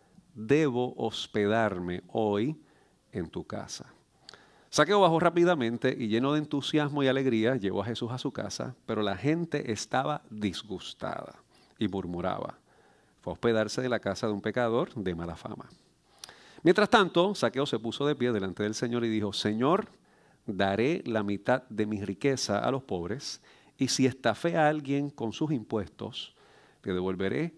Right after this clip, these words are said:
cuatro veces más". Jesús respondió, "La salvación ha venido hoy a esta casa,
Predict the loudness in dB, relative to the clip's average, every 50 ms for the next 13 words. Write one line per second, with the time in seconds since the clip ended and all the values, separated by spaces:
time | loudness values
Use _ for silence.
0 | _ _ _ _ _ _ _ _ _ -8 -2 0 2 2 0 0 -4 -6 -6 -6
1 | -6 -8 -8 -6 -8 -8 -6 -6 -8 -12 -12 -14 -12 -12 -12 -12 -12 -16 -14 -14
2 | -14 -14 -16 -18 -20 -20 -20 _ _ _ _ _ _ _ _ _ _ _ _ -8
3 | -4 -4 -2 -2 -2 -4 -4 -6 -8 -6 -8 -10 -12 -14 -20 -20 -20 _ _ _
4 | _ _ _ -12 -10 -8 -4 -2 0 0 0 0 0 0 0 0 0 -2 -4 -6
5 | -10 -18 _ _ _ _ -20 _ _ _ _ _ _ _ -2 0 0 0 2 0
6 | 2 2 2 2 2 2 2 2 2 2 0 0 0 0 -2 -4 -4 -4 -6 -6
7 | -6 -6 -6 -6 -6 -8 -10